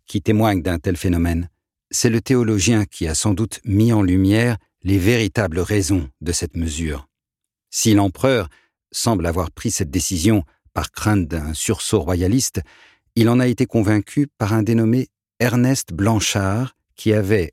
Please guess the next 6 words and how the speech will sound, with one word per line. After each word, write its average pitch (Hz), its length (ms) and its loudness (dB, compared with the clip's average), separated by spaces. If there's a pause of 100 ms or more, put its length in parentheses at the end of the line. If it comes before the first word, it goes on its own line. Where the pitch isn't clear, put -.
(160)
à 117 80 0
l'évidence, 101 640 -2
d'autres 95 480 -2
ambitions. 76 440 -8 (760)
Cet - 260 -2
homme 139 220 2